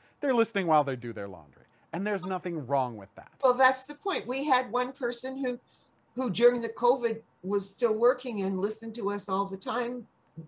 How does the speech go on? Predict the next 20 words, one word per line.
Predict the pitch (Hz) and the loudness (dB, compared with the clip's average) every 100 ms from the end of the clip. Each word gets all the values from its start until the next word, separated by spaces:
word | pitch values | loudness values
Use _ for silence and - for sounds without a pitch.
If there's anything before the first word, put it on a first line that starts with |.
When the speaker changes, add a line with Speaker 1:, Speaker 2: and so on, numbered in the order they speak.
| - | -12
Speaker 1:
Yeah. | 165 202 | 2 4
Speaker 2:
while, | 190 185 180 175 180 _ - 220 | 6 6 6 4 0 _ -16 4
while, | 254 208 208 160 165 | 6 6 4 -4 -4
while | 196 190 185 170 | 2 2 0 0
working, | 214 - 254 170 | 2 2 -2 -6
of | 143 147 | -6 -6
course, | 156 131 - | -4 -4 -4
because | 190 180 160 165 | -6 -4 -4 -4
Speaker 1:
Of | 196 | -2
course. | 494 120 - _ _ _ - | -4 -4 -12 _ _ _ -16
You | 123 | -4
know, | 135 | 0
they're | 151 156 | 4 4
Speaker 2:
because | - | 4
Speaker 1:
all | 147 170 | 4 6
alone | 170 202 240 | 4 4 2
now. | 143 127 | -2 -2
It's | 175 - | -4 -4
covid. | 269 247 120 85 _ _ _ _ _ - - - - _ - - | -4 -4 -10 -12 _ _ _ _ _ -20 -20 -20 -20 _ -18 -6
Speaker 2:
Yeah, | - | -6